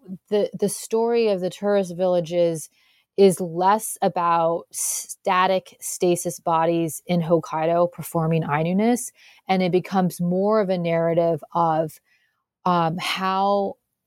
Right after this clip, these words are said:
Ainu people, um, came to, you know, run these villages and how they saw participation in World War Two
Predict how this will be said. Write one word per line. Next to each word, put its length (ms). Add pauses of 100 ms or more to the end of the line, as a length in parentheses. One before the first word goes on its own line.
(140)
Ainu 360
people, 760 (440)
um, 500 (220)
came 640 (380)
to, 140
you 440
know, 120
run 260
these 160
villages 540 (420)
and 400
how 360
they 200
saw 420
participation 920
in 460
World 300
War 180
Two 500